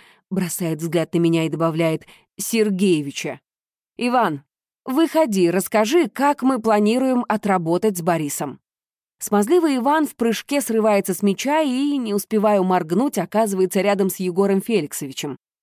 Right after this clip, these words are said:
Трофимов, в свою очередь, вальяжно возвращается на насиженное место. "Спасибо, босс. Я не буду ходить вокруг да около.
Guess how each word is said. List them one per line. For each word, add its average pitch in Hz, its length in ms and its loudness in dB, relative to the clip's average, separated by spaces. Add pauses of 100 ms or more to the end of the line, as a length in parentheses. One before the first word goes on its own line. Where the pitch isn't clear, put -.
(240)
Трофимов, 190 520 -2
в - 40 -10
свою 285 260 0
очередь, 285 400 -2
вальяжно 180 580 0
возвращается 175 840 -2
на 170 100 2
насиженное 156 760 -4
место. - 420 -8 (880)
"Спасибо, 277 500 -2
босс. 190 340 -2 (420)
Я 262 400 0
не 262 220 2
буду 254 380 2
ходить 196 340 0
вокруг 202 320 0
да 220 160 4
около. 170 420 0